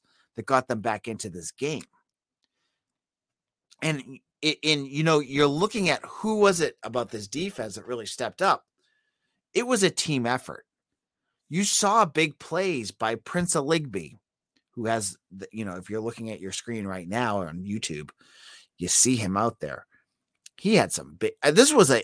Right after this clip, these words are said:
a coming out moment. Yeah, we saw he, Prince Aligbe make a big shot at the beginning of the season in that opening win. But this game was more impressive because it was against an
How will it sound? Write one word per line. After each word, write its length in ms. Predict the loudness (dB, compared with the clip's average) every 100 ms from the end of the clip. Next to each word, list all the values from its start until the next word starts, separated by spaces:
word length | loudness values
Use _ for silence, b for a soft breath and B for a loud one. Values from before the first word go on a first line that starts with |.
| 4
a 120 | 2
coming 420 | 2 2 2 4
out 200 | 4 2
moment. 300 | 2 -4 -6 -16 B B 6
Yeah, 140 | 6
we 120 | 6
saw 280 | 4 6 4
he, 160 | 2 -6
Prince 240 | -2 0 2
Aligbe 400 | 2 4 2 2
make 200 | -2 -4
a 60 |
big 320 | -2 2 2
shot 460 | 2 2 4 4 2
at 60 | -4
the 60 | -12
beginning 380 | -4 -2 -2
of 60 | -4
the 80 | -4
season 420 | -4 -4 -6 -6
in 60 | -8
that 140 | -4
opening 460 | -2 -2 -2 -6 -2
win. 420 | 0 2 0 -12 _ _ _ _ _ _ _ _ _ _ _ _ _ _ _ _
But 280 | 2 2 4
this 240 | 4 6 6
game 520 | 4 4 2 -2 -8 _ _
was 160 | -8 -4
more 180 | -4 -4
impressive 560 | -4 -4 -4 -4 -8
because 240 | -12 -10 -8
it 60 |
was 80 | -6
against 260 | -4 -4
an 80 | -6